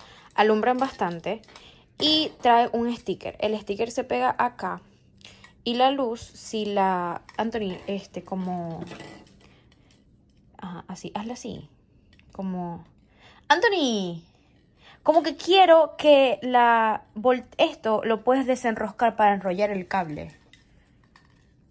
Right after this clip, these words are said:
Dios mío, Luna. Ay, Dios mío, ya va a comenzar.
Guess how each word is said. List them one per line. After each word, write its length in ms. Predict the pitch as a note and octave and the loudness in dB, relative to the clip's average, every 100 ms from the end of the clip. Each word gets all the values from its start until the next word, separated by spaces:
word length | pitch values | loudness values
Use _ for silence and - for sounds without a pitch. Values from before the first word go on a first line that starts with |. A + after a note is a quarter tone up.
| _ _ _ _ _ _ _ _ _ _ _ _ _ _ _ _ _ _ _ - _ _ _ | _ _ _ _ _ _ _ _ _ _ _ _ _ _ _ _ _ _ _ -20 _ _ _
Dios 160 | A#3 A#3 | -2 0
mío, 200 | A3+ G#3 | 2 2
Luna. 460 | G3+ G3 F#3 F3+ | 4 2 2 2
Ay, 380 | B3+ C4 - A4 | 6 8 8 6
Dios 340 | A3 A#3 G#3 A3 | 4 0 -2 -2
mío, 240 | A3 G#3+ | 2 4
ya 140 | G3+ | 4
va 80 | G3+ | 4
a 40 | G3+ | 4
comenzar. 600 | G#3 G3+ F#3 F#3 E3+ | 0 -2 -2 -4 -4